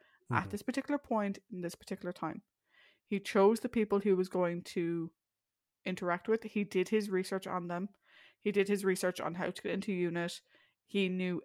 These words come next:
Speaker 1: exactly what he was doing, and he had a workaround for every situation.
Speaker 2: Hmm.
Speaker 1: He had the inflatable chair thing for McDermott. He had the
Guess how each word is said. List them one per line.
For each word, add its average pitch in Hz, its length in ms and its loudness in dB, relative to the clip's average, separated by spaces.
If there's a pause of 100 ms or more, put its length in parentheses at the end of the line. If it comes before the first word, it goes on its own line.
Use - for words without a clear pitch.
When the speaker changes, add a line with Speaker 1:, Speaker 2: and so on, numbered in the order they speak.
Speaker 1:
exactly 220 1000 -2
what 180 240 -4
he 202 140 0
was 180 140 0
doing, 170 400 -4 (120)
and 180 140 -4
he 196 200 0
had 175 380 -2 (840)
a 190 60 0
workaround 180 760 2 (100)
for - 320 -4 (200)
every 180 600 4 (200)
situation. - 720 -8 (340)
Speaker 2:
Hmm. 98 180 -8 (360)
Speaker 1:
He 196 140 -2
had 165 280 0
the 170 160 -4
inflatable 202 560 2
chair 202 300 4
thing 202 320 0
for 185 360 0
McDermott. 175 520 -4
He 175 140 -4
had 170 280 -4
the 165 160 -6